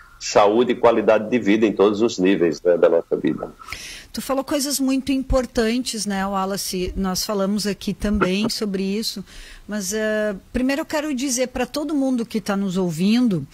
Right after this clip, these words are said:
Speaker 2: de o que nós, o que nós vamos falar não tem nada a ver com simpatia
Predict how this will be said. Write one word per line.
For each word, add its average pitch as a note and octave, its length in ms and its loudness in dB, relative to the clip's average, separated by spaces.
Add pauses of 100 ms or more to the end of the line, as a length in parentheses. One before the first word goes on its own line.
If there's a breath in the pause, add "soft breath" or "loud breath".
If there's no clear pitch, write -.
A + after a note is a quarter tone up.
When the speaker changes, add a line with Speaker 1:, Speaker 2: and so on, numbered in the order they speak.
(460 loud breath)
Speaker 2:
de G#3 140 -2
o A#3 40 -6
que C4+ 640 -2
nós, C4 360 0
o C#4 40 -6
que - 160 -4
nós F#4+ 200 -4
vamos D#4 240 -2
falar A#3 600 0 (480 loud breath)
não D4 140 -4
tem F4+ 180 -4
nada F4 420 0
a - 20 -2
ver C4+ 400 -2
com C4+ 180 0
simpatia C4+ 1120 -2